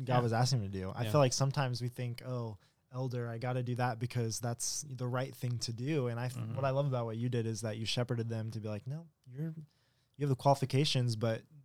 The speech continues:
Speaker 1: the, the obedience to, to God is not doing this
Speaker 3: Mm.
Speaker 1: 'cause that's not where he's asking you to be."
Speaker 3: Yeah.
Speaker 1: So I
Speaker 2: Yeah,
Speaker 1: love
Speaker 2: you
Speaker 1: that.
Speaker 2: just can't lose in making disciples. You
Speaker 3: Yeah.
Speaker 2: can't lose in developing leaders. Uh, th-, that's a win for them. It's a win for the church. It's
Speaker 3: Mm. Yeah.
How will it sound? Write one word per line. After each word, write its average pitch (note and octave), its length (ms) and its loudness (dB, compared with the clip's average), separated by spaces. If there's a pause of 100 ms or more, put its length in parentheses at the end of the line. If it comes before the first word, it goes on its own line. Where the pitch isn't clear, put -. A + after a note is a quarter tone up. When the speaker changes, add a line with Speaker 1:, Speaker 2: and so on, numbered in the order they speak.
(140)
Speaker 1:
the, B2 140 -16 (160)
the B2+ 140 -2
obedience C3 480 4
to, A#2 180 2 (160)
to A#2+ 100 -8
God A#2 320 0
is G#2 280 -4
not A#2 280 -4
doing A2 240 -6
this A#2 280 -6
Speaker 3:
Mm. B2+ 180 0
Speaker 1:
'cause A2+ 100 0
that's A#2+ 220 0
not A#2 140 -2
where A2+ 120 -2
he's G#2 140 -6
asking G#2+ 300 -4
you A#2+ 60 -8
to A#2+ 60 -6
be." A#2+ 380 -8
Speaker 3:
Yeah. A2+ 220 -4 (120)
Speaker 1:
So G#2 320 -8 (140)
I C#3+ 60 -2
Speaker 2:
Yeah, D#3+ 220 8
Speaker 1:
love C3+ 100 8
Speaker 2:
you D3+ 60 6
Speaker 1:
that. E3 40 4
Speaker 2:
just F#3+ 160 6
can't E3 280 2
lose B2+ 340 8
in G#2 160 -2
making G2+ 320 -4
disciples. F#2 640 -4
You B2 80 -4
Speaker 3:
Yeah. B2 60 -6
Speaker 2:
can't B2+ 240 4
lose A2 260 2
in G2+ 100 -2
developing G2 560 -4
leaders. F#2 680 -2 (120)
Uh, F#2 300 -8 (300)
th-, - 160 -12
that's G#2+ 200 0
a G#2 60 0
win A2+ 220 2
for B2 160 0
them. C#3 280 6
It's G2 140 -4
a G2+ 60 -6
win G#2 180 -8
for A2+ 140 -14
the A#2 80 -8
church. B2 440 -6
It's A#2 280 -4
Speaker 3:
Mm. G#2+ 100 -2 (460)
Yeah. A2+ 180 -2